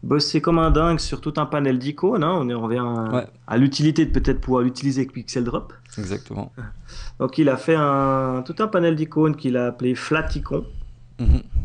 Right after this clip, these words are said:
Speaker 1: Donc, tu le retrouves sur le site flaticon point co.
Speaker 2: Point C O.
Speaker 1: Et puis, tu peux, euh, t'inscrire à la newsletter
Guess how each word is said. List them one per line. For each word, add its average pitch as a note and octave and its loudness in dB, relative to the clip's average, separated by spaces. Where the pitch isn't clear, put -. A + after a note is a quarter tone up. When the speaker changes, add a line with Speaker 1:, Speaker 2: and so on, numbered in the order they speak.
Speaker 1:
Donc, B2 -6
tu B2 -2
le A#2+ 0
retrouves C3 0
sur - -4
le A#2+ -2
site C3+ -4
flaticon - -6
point B2 -4
co. C3+ 0
Speaker 2:
Point G#2 -8
C A2 -6
O. G#2+ -4
Speaker 1:
Et A2+ 2
puis, A#2+ -4
tu B2+ 0
peux, C3+ 2
euh, B2+ 2
t'inscrire C#3+ 0
à C#3 4
la C3+ 4
newsletter C3+ -2